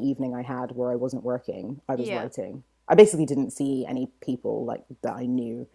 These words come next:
Speaker 1: <laughs> except for my, except for my husband, who I live with, and I barely saw him, um, f-, for, for six months.
Speaker 2: Oh, wow. <laughs> Um, it's funny how much we can do when we're actually given, like, given a time pressure and deadline <laughs> to do it.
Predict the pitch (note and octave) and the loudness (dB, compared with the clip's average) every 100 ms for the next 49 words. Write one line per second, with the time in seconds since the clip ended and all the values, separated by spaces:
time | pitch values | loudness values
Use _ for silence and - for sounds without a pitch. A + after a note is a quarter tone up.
0 | _ _ _ - F3 - G#3 A3+ - D#3 | _ _ _ -8 -6 2 8 8 8 4
1 | - B2+ E3 C#3+ D3+ C3 C3+ C3 C3 C3+ | 4 0 0 -2 -2 -4 -4 -2 0 -2
2 | B2+ A#2+ A#2+ B2 C#3 B2+ - A#2+ C3+ B2 | -2 -4 -6 0 0 0 -2 0 0 0
3 | B2+ - - - - C#3+ C3+ B2 A2 G#2+ | -6 -12 -20 -8 2 4 4 2 -2 -12
4 | - - B2 G#2 C3 B2 - C3 B2+ - | -6 0 2 2 0 0 -4 -4 -4 -8
5 | - - _ _ - G3 F#3+ E3+ E3 D#3 | -16 -20 _ _ -8 -4 -4 -2 -2 -4
6 | E3+ - G#3 G#3+ G3+ G#3 G3+ - - - | -10 -12 -10 -6 -4 -4 -8 -14 -20 -20
7 | - - G#3+ A#3 A3+ B3 A3+ G#3+ G3 G3 | -18 -10 -2 0 0 0 0 -2 -6 -10
8 | G3 F#3+ F3 F#3 E3+ D#3+ D#3+ D#3+ E3 E3 | -8 -8 -8 -6 -6 -6 -8 -8 -6 -4
9 | E3 - - D#3 D3+ F3 D#3+ D#3+ D#3+ - | -6 -10 -16 -14 -12 -10 -10 -12 -14 -8
10 | D#3 E3+ E3+ E3 E3 D#3+ - D#3 E3 - | -8 -8 -10 -8 -10 -10 -10 -8 -10 -12
11 | D#3+ - E3 D#3 D#3 E3 E3+ D#2+ F#3+ G3 | -14 -12 -10 -10 -10 -12 -10 -10 -10 -12
12 | F#3+ F#3 F3 F#3+ | -10 -8 -6 -6